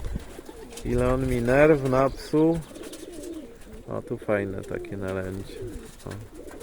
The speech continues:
podleciało. Fajnie się pierzą, widzicie. Wszystko żyje. Dzisiaj wtorek.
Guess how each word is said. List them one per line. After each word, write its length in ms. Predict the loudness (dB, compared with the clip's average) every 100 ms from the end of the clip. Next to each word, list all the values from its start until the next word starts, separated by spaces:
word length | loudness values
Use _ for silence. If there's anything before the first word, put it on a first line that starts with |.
| -10
podleciało. 720 | -6 -4 -4 -4 -4 -4 -6 -10 -12 -12 -12 -10 -10 -12 -16 -18 -18 -18 -18 -18 -20 0
Fajnie 420 | 4 6 6 4
się 160 | 2 2
pierzą, 600 | 8 10 10 10 8 6
widzicie. 600 | 0 -2 -2 0 -2 -2 -6 -10 -6 -4 -4
Wszystko 460 | -2 -2 0 0 0
żyje. 480 | 4 8 10 10 8 2 -14 -16 -16 -18 -18 -18 -18 -16 -16 -14 -12 -12 -12 -12 -12 -14 -16 -16 -8
Dzisiaj 380 | -6 4 4 4
wtorek. 640 | 4 8 12 12 10 8